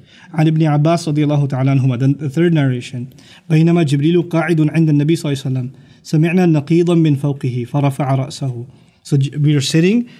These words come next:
and Jibreel, the Prophet tells us that Jibreel is sitting by the company of the Prophet sallallahu alaihi wasallam himself,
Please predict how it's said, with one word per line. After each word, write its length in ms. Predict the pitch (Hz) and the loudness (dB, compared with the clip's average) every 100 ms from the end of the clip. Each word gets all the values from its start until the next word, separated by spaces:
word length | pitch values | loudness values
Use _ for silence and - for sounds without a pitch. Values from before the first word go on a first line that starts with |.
| - | -4
and 140 | 156 | -2
Jibreel, 420 | 139 139 175 175 | 0 2 0 0
the 80 | 143 | -4
Prophet 300 | 135 165 165 | -2 -2 -2
tells 180 | 170 170 | -2 0
us 140 | 196 | 0
that 120 | 190 147 | 0 0
Jibreel 340 | 139 151 196 | 2 2 2
is 120 | 185 | 0
sitting 320 | 170 165 170 | 0 2 2
by 140 | 135 143 | 2 0
the 100 | 139 | -2
company 360 | 131 160 165 | 0 -2 2
of 100 | 151 | 0
the 80 | 143 | 0
Prophet 300 | 135 143 135 | -2 -2 -2
sallallahu 100 | 131 | -4
alaihi 220 | 123 139 | -6 -2
wasallam 20 | 127 | 0
himself, 540 | 139 135 165 131 - | 0 0 -2 -2 -8